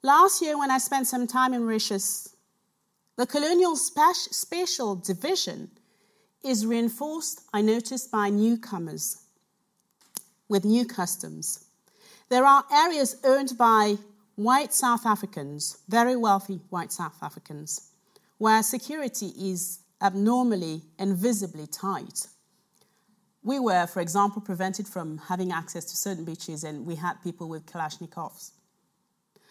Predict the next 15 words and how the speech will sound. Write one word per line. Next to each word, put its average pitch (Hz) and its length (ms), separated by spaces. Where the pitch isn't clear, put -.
You 240 100
have 240 220
gated 311 320
communities 254 520
and 202 120
all 208 160
that. 165 340
They 233 100
have 262 260
their 240 220
own 233 120
supermarket, 190 880
somewhat 262 640
all-white 214 480
schools. 165 640